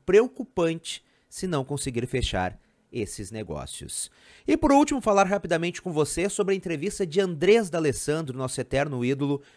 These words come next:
para a Rádio Guaíba ontem. O D'Alessandro falou sobre diversos pontos de sua carreira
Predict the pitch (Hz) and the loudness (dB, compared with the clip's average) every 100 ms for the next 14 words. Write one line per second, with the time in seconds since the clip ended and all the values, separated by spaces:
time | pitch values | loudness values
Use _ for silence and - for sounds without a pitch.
0 | _ - 226 208 185 175 170 151 165 170 | _ 4 6 4 0 -2 0 0 0 -2
1 | 202 _ 208 220 185 - 71 - _ - | -4 _ 4 4 2 -8 -12 -14 _ -20
2 | - _ _ - 190 233 233 247 254 254 | -20 _ _ -8 2 4 4 0 -4 -2
3 | 226 220 262 214 190 175 202 - - - | -2 -2 -4 -8 -6 -6 -8 -8 -14 -4
4 | 185 202 190 160 139 135 147 143 123 107 | -2 -2 -6 -10 -10 -8 -8 -4 -2 2
5 | 104 80 | 0 0